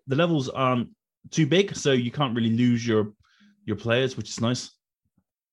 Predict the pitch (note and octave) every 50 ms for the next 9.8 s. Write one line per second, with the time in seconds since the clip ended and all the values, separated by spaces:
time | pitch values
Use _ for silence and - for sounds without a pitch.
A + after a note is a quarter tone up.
0 | _ _ _ A#2 A#2 A2 A#2+ B2 C#3 A#2+ A#2+ A#2 G#2 - F#2+ - - C3+ - -
1 | - A2+ G2 B2+ A#2+ A#2 G#2+ G#2+ A#2 A#2+ A#2+ B2 A#2 - - - _ _ _ _
2 | _ _ _ _ - A2+ G2+ - B2 A2 G#2+ G#2 G#2 G#2 G#2+ - B2+ A#2+ G#2+ G2+
3 | G#2+ G#2+ G2+ G2+ F#2+ - - _ _ _ _ _ _ _ _ _ _ _ _ _
4 | _ _ _ _ _ _ _ _ _ _ _ _ _ _ - - _ _ _ _
5 | _ _ _ _ _ _ _ _ - G#2+ - F#2+ E2+ F#2+ F#2 F2+ - _ _ -
6 | G#2 G#2 G#2 G2+ G2 G2+ G2 - _ _ _ _ _ _ _ _ _ _ _ _
7 | - G#2+ G#2 A#2+ A#2+ A#2 A#2+ A2 - - - A2+ G#2+ G#2 G2+ A2+ A#2+ C3 C#3+ C#3+
8 | C#3+ C#3 C#3+ E3+ F3+ F3 - - - _ _ _ - C#3+ B2+ - G2+ F#2+ F#2 G2+
9 | A2 B2+ C3 - - _ _ _ _ - A#2 A#2 A2+ - -